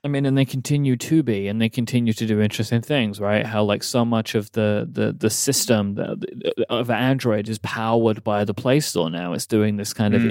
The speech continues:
Speaker 1: inside out, right? Where it's like, well,
Speaker 2: Yep.
Speaker 1: now we update parts of the system. You know what's something about, about talking about Android, talking about the operating system,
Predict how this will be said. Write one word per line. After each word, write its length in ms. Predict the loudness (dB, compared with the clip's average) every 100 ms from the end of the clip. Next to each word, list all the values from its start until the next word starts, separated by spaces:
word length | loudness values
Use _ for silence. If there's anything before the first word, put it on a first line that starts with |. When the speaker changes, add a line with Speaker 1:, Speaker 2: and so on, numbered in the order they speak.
| 0
Speaker 1:
inside 400 | 0 2 2 2
out, 320 | 0 0 -2
right? 320 | -4 0 0
Where 100 | 0
it's 220 | -2 0 0
like, 160 | 0 0
well, 160 | -2 2
Speaker 2:
Yep. 140 | 2
Speaker 1:
now 300 | 4 0 -2 -10 -20 -4 2
we 80 |
update 460 | 2 2 0 0 0
parts 320 | -2 -2 -2
of 80 | -2
the 100 | 0
system. 380 | 2 2 2 -2 -4 -14 -6
You 200 | -4 0
know 100 | 0
what's 220 | 2 0 -2
something 340 | -2 0 -2
about, 280 | 0 0 0
about 280 | -2 -2 -2
talking 240 | -2 0 0
about 240 | 0 -2
Android, 400 | -2 0 2 0
talking 220 | -2 -8
about 180 | -2 2
the 60 | 2
operating 320 | 2 0 0
system, 340 | -4 -4 -6